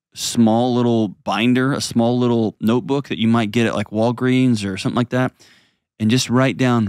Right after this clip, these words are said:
"What is my body trying to protect me from? What is my body trying to numb out from?" And probably what you're gonna find is you're having problems at work, you're exhausted,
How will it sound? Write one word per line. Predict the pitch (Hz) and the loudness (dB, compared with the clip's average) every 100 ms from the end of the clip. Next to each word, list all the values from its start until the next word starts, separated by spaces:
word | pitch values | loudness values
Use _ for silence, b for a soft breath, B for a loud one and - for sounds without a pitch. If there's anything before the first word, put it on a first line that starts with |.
| 95 | -4
"What | - 123 | -2 0
is | 151 147 | 0 -2
my | 123 113 113 117 | -2 0 0 0
body | 98 104 104 104 | -2 -4 0 -2
trying | - 104 98 101 | -4 -2 0 0
to | |
protect | 95 92 - - | -4 -12 -12 -12
me | 98 95 | -12 -14
from? | - 87 95 | -8 -6 0
What | 107 | 2
is | 139 | 4
my | 143 | 2
body | 135 123 | 2 0
trying | 120 127 117 | 0 0 0
to | 104 | 2
numb | 98 98 101 104 107 | 2 4 4 2 0
out | 104 98 - | -4 -10 -10
from?" | - 87 76 _ _ _ _ _ _ _ _ _ _ 147 B B B B - | -18 -20 -20 _ _ _ _ _ _ _ _ _ _ -20 B B B B -6
And | 101 | -6
probably | - 120 127 160 | -2 0 2 2
what | 156 127 | 0 2
you're | 143 | 0
gonna | 139 131 | 0 -2
find | - 139 131 127 107 | -2 0 2 2 2
is | 107 107 98 - _ _ _ _ | 2 0 -2 -8 _ _ _ _
you're | 110 110 | -2 0
having | 110 104 | 2 0
problems | 113 107 104 | 0 0 -2
at | 95 | -6
work, | 98 110 131 147 - _ _ _ _ _ _ _ _ _ - | -4 0 0 -2 -10 _ _ _ _ _ _ _ _ _ -6
you're | 104 95 | -4 -4
exhausted, | 104 101 98 98 98 101 120 - 147 151 | -6 -12 -10 -8 -2 0 0 -2 -2 -2